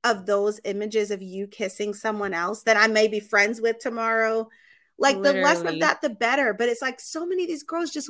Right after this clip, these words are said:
Speaker 1: watch, Kayla. It's
Speaker 2: Are they
Speaker 1: weird.
Speaker 2: gonna, are they gonna kiss? Are they kissing right now?
Speaker 1: <laughs> Oh my God, they're
Speaker 2: Why?
Speaker 1: kissing right now. Oh my God. I
Speaker 2: Literally
Speaker 1: can't, I can't
Speaker 2: go
Speaker 1: look away. Like,
Speaker 2: Literally,
Speaker 1: why?
Speaker 2: somebody was like,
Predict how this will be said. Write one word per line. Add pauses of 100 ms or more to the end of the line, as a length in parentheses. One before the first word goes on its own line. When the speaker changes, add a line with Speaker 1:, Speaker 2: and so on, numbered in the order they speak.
Speaker 1:
watch,
Kayla.
It's
Speaker 2:
Are
they
Speaker 1:
weird.
Speaker 2:
gonna, (300)
are
they
gonna
kiss?
Are
they
kissing
right
now?
Speaker 1:
<laughs>
Oh
my
God,
they're
Speaker 2:
Why?
Speaker 1:
kissing
right
now.
Oh
my
God.
I
Speaker 2:
Literally
Speaker 1:
can't,
I
can't
Speaker 2:
go
Speaker 1:
look
away.
Like,
Speaker 2:
Literally,
Speaker 1:
why?
Speaker 2:
somebody
was
like,